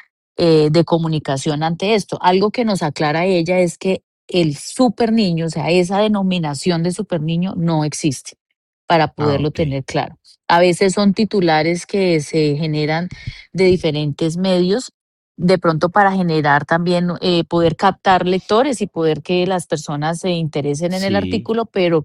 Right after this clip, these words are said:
Speaker 1: ella nos aclaró que ese, digamos, esa denominación técnica de superniño no existe, que sí existe una probabilidad del sesenta y dos por ciento. Las probabilidades del instituto nunca son del cien por ciento.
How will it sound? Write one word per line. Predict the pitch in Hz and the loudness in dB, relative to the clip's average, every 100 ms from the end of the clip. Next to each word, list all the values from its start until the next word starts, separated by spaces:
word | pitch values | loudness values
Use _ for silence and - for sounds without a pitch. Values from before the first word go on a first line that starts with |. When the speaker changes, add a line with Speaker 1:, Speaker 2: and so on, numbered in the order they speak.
| - | 0
Speaker 1:
ella | 180 175 180 | 0 2 2
nos | 196 202 190 175 | 2 0 0 -2
aclaró | 170 - 147 147 190 285 _ _ _ _ | -4 -4 -4 -2 -2 -4 _ _ _ _
que | 196 180 | 2 4
ese, | 180 214 220 _ | 4 0 -4 _
digamos, | - 185 185 170 180 | -4 2 2 2 0
esa | 208 233 | 2 4
denominación | 240 233 208 185 160 143 190 180 | 4 2 0 0 -2 0 0 0
técnica | - 214 220 220 214 | 2 2 2 0 -2
de | 180 | -2
superniño | 165 160 156 190 208 220 | -4 -6 -4 -4 -4 -4
no | 170 147 | -2 -2
existe, | 139 - 139 - - - - _ _ _ - | -4 -4 -6 -6 -20 -20 -20 _ _ _ 0
que | 233 | 2
sí | 190 240 254 | 2 2 2
existe | 262 294 277 - 269 | 2 0 -2 0 -2
una | 202 185 | 0 -2
probabilidad | 208 202 202 175 151 | 0 2 2 2 0
del | 156 196 185 | 2 0 0
sesenta | - 190 - 175 165 156 | 0 -2 0 -2 -2 -2
y | 147 | -2
dos | 147 151 | -2 -4
por | - 175 | -4 -6
ciento. | 185 156 147 | -4 -4 -4
Las | 156 156 | -6 -2
probabilidades | 165 165 160 160 160 180 | 0 2 2 2 2 0
del | 214 | 0
instituto | 220 - 160 170 - 180 | -2 -2 -2 -2 0 0
nunca | 185 190 196 | 0 -2 -4
son | - 196 | -4 -4
del | 180 180 | -2 -4
cien | - 180 | -4 -6
por | 180 170 | -4 -6
ciento. | 202 151 139 | -4 -4 -6